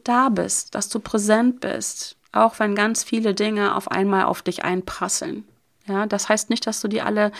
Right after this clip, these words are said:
super managen musst. Das darf wackeln, das darf ruckelig werden, das, da darf einem auch mal schwindelig werden. Das Wichtige ist dann zu atmen.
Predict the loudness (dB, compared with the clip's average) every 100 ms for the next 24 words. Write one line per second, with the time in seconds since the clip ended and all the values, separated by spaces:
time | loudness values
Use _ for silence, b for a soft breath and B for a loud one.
0 | B B B 0 2 2 4 2 0 -4
1 | -4 -6 -8 -4 2 4 4 0 -2 -2
2 | -2 -2 0 4 4 4 2 4 0 0
3 | -2 -2 -2 -4 -10 -12 B B B -4
4 | -2 -2 0 4 4 4 4 4 2 4
5 | 4 4 2 2 -2 -4 -6 -10 -14 -20
6 | B B B B B B B B _ _
7 | -10 -4 -2 0 2 4 2 0 -6 0
8 | 2 2 0 -2 -8 _ _ _ _ _
9 | _ _ -4 2 2 2 -2 -6